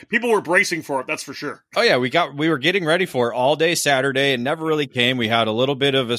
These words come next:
Speaker 2: of a sprinkle come down. It soaked the racetrack for, for one of the main events and, and, and provided some drama for another right after that. And again, as you said, Sunday was,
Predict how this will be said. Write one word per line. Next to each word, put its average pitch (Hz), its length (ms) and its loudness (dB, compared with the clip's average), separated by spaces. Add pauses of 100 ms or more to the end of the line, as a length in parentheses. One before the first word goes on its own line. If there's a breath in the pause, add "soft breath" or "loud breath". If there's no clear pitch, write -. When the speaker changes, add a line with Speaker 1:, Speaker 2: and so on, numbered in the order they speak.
(140)
Speaker 2:
of 113 180 -6
a 107 60 -6
sprinkle 139 480 -2
come 123 220 -4
down. 123 420 2 (320 loud breath)
It 107 160 -4
soaked 135 280 0
the 117 100 0
racetrack 120 520 2
for, 107 280 -2
for 104 180 -4
one 113 180 0
of 127 80 0
the 113 80 0
main 117 220 4
events 110 480 2
and, 104 120 -2
and, 104 300 -6
and 104 160 -8
provided 113 420 2
some 101 180 -4
drama 113 360 -2
for 95 320 -8 (260)
another 110 460 2
right 104 180 4
after 107 340 0
that. 107 340 0 (260 soft breath)
And 117 100 -4
again, 123 220 4
as 110 180 4
you 110 80 -2
said, 101 280 0
Sunday 135 420 4
was, 110 320 0